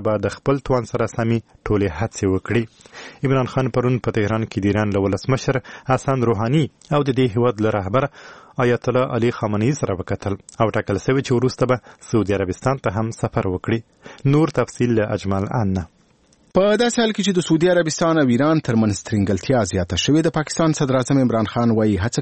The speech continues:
Speaker 2: کوي چې د تهران او ریاض ترمنځ د خبرو اترو لاره هواره کړي. عمران خان پرون تهران ته له رسیدو سره سم دا خبرې وکړي. نوموړي وروسته د ایران له ولسمشر حسن روحاني او د دې هیواد له ستر مشر آیت الله علي خامنه‌ای سره هم جلا جلا لیدنې وکړي.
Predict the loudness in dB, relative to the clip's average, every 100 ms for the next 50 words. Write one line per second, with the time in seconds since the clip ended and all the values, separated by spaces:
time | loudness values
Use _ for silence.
0 | 2 2 2 -2 0 2 2 4 2 2
1 | 2 2 0 -2 2 4 4 2 0 -2
2 | 0 0 0 2 2 4 2 2 0 0
3 | -2 -4 -4 -4 -4 -8 _ _ _ _
4 | 0 2 0 2 0 0 0 2 0 2
5 | 2 0 0 -2 -4 -2 -2 0 -2 2
6 | 2 2 -2 -4 -6 -6 -8 -6 -6 -8
7 | -20 -20 -8 2 4 4 4 2 0 2
8 | 4 4 4 4 2 0 -2 -2 0 0
9 | 0 2 2 2 4 4 4 4 2 4
10 | 2 2 0 -2 0 2 2 0 0 0
11 | 0 0 2 2 0 -2 0 2 0 2
12 | 2 4 2 -2 -14 -18 -2 2 2 2
13 | 0 0 2 2 0 -4 -8 -2 -2